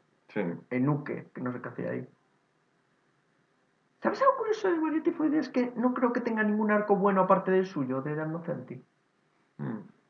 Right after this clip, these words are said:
Speaker 2: Es que como que nadie ha pillado el punto, tío. Y s-, pero saben que es todas etapas de Daredevil.
Speaker 1: Mm.
Speaker 2: Como que siempre hace acto de presencia, pero nadie sabe qué hacer realmente con
Speaker 1: Sí.
Speaker 2: ella.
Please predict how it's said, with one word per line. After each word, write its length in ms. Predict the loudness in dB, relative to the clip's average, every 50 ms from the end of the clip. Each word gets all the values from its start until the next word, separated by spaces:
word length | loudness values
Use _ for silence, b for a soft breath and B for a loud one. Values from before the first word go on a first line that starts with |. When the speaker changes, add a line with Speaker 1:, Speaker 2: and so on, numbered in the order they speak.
| _
Speaker 2:
Es 120 | -6 -6 -4
que 120 | -4 -2
como 160 | 0 0 0
que 100 | 0 0
nadie 200 | 0 2 2 2 0
ha 60 | 0
pillado 220 | -2 0 0 2 2
el 80 | 0
punto, 400 | 0 -2 -2 -2 0 -2 -2 -2
tío. 260 | 0 0 0 0 2 2
Y 60 | 0
s-, 180 | -2 -2 -6 -16 _ 2
pero 180 | 4 8 8 8
saben 240 | 6 6 2 2 0
que 60 | -4
es 120 | -4 0
todas 240 | 2 2 2 2 2
etapas 360 | 0 2 2 2 2 2 0 2
de 60 | 2
Daredevil. 560 | 2 2 0 -2 -2 -2 -4 -6 -8 -12 -18 _ -8
Speaker 1:
Mm. 220 | -6 -6 -4 -4 -6 -8 -10 -14 _ _ _ _ _ _ _ _ _ _ 0
Speaker 2:
Como 160 | 0 2 2
que 60 | 2
siempre 220 | 2 0 2 2 2
hace 120 | 2 2
acto 200 | 2 4 4 2 2
de 60 | 2
presencia, 300 | 2 2 2 2 4 4
pero 100 | 4 4
nadie 120 | 4 4 4
sabe 140 | 4 2 2
qué 60 | 2 0
hacer 140 | 0 4
realmente 380 | 8 8 8 8 6 2 2 0
con 160 | 0 0 0
Speaker 1:
Sí. 60 | 2
Speaker 2:
ella. 420 | 2 2 4 4 4 2 0 -2